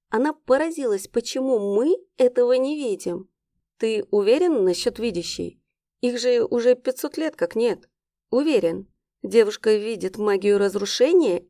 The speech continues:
и не только. Мою силу она тоже заметила. Если это так,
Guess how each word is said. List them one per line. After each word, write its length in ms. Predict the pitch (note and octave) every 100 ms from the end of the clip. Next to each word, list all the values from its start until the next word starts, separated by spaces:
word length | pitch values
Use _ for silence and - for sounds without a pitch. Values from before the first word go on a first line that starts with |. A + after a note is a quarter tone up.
| -
и 80 | A#3
не 140 | B3+
только. 600 | B3+ G3+ F#3 F3+ F#3+ F#3+ _ _ _ -
Мою 300 | A#3+ B3 A#3+
силу 560 | - C#4+ F#4 E4+ - -
она 220 | G3 B3+
тоже 320 | D4+ F4+ F4+
заметила. 720 | B3 A3 A3 F3+ - F3+ F#3 _ _ _ _ _ _
Если 400 | F#3+ G3+ B3+ D4
это 380 | - C4 A3 F#3+
так, 480 | F#3+ F#3+ A#3+ F4